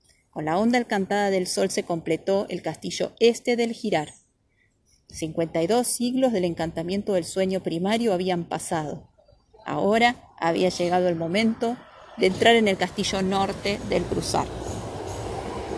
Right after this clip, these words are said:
Mientras que el castillo del Girar brilla con un aura rojiza como el amanecer, caliente y líquido, el castillo del Cruzar emerge blanco,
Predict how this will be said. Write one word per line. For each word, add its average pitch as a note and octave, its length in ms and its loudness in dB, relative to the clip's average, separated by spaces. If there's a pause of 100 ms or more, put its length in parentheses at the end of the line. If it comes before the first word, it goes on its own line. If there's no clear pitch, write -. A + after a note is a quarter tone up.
(440)
Mientras F#3+ 300 2
que - 80 0
el G#3 80 0
castillo C#4 500 0
del G#3 160 2
Girar G3+ 500 2 (480)
brilla G#3 600 2
con E3+ 200 -2
un E3 200 -6
aura G#3 420 8
rojiza F3 680 0
como E3 300 0
el E3 100 0
amanecer, E3 640 2 (640)
caliente G3 480 2
y E3 80 0
líquido, E3+ 600 -4 (760)
el - 140 -6
castillo C4+ 420 0
del A#3+ 180 2
Cruzar A3 460 0
emerge F3+ 640 0
blanco, E3+ 880 0